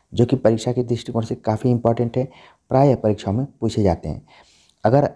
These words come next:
अनुराग बांसुरी की विषय वस्तु पर बातचीत करें तो अनुराग बांसुरी में शरीर, जीवात्मा और मनोवृत्तियों को लेकर रूपक बांधा गया है।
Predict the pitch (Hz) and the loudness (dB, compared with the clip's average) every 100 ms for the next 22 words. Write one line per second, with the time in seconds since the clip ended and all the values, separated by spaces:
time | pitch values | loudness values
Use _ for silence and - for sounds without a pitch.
0 | - 123 123 127 120 117 117 135 127 104 | -4 0 2 2 2 -2 -2 -4 -2 -2
1 | 113 117 110 110 120 117 107 110 - 107 | -2 0 0 0 -4 -2 0 -2 -4 -8
2 | 117 131 - _ _ - 113 - 113 110 | -4 -4 -6 _ _ -2 -2 0 2 4
3 | 113 113 107 104 120 123 123 139 _ _ | 4 2 0 0 -2 -2 -2 -6 _ _
4 | _ - 107 110 123 - _ _ 95 107 | _ -2 2 2 0 -4 _ _ 0 4
5 | 104 101 113 120 - - 110 113 113 127 | 4 2 0 -2 -4 -2 2 2 2 2
6 | 123 113 - 131 127 104 95 92 - _ | 0 -4 -2 -2 2 2 2 -2 -6 _
7 | _ _ 104 117 117 127 - _ - 95 | _ _ 0 2 2 -2 -4 _ -8 -4
8 | 92 98 92 82 80 | -2 -2 0 -2 -4